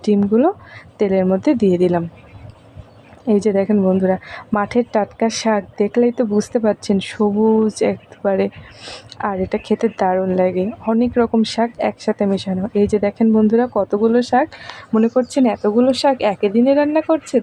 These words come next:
দাঁড়ান বন্ধুরা, একটু দাঁড়ান, খেলাটা তো পরে দেখাবো।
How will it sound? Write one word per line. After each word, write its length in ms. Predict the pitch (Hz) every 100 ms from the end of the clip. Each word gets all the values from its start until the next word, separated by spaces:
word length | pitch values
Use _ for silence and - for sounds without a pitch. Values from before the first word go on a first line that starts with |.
| -
দাঁড়ান 420 | 214 220 254 240
বন্ধুরা, 380 | 214 202 208 202
একটু 360 | 190 - 277 247
দাঁড়ান, 300 | 208 202 196 180
খেলাটা 440 | - 208 196 220 254
তো 140 | 247 254 -
পরে 320 | 202 202 214
দেখাবো। 520 | 190 185 185 175 175